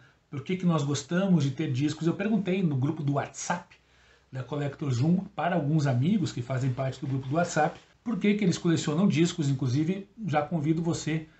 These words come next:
você pode participar do grupo do WhatsApp da Collectors. Se você fizer parte do clube de membros da Collectors Room,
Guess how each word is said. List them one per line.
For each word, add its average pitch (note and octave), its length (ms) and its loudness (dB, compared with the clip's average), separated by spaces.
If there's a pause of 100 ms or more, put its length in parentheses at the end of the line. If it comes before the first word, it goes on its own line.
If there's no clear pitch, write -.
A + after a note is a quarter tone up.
(180)
você B2 220 -8
pode C3+ 260 -4
participar D3 600 -6
do A#2+ 440 -2 (100)
grupo C3+ 200 -6
do C3+ 80 0
WhatsApp C#3 440 0
da C3+ 80 -4
Collectors. F3 720 -4 (460)
Se - 180 -4
você F3 720 2 (500)
fizer D#3 220 -2
parte C#3 340 -4
do - 60 -14
clube D#3+ 180 -6
de E3 100 -2
membros C#3 420 0
da B2 80 0
Collectors B2+ 540 -4
Room, D#3 180 0